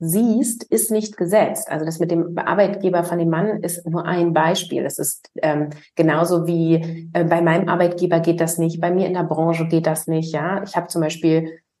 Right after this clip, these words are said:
äh, Krankenschwestern, die sagen, „Na ja, bei uns ist halt Schichtdienst, das geht nicht anders.“ Ja, ich habe aber auch mal eine Krankenschwester in meinem Podcast interviewt,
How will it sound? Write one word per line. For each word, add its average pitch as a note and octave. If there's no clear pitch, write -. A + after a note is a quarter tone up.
äh, D#3+
Krankenschwestern, F#3
die E3
sagen, E3+
„Na F3
ja, F3
bei F3
uns F3
ist -
halt A3
Schichtdienst, D3
das E3+
geht A#3
nicht F#3+
anders.“ E3+
Ja, A3
ich F#3+
habe A3
aber E3
auch -
mal F3+
eine E3
Krankenschwester F#3+
in F#3
meinem F3+
Podcast F#3+
interviewt, D#3+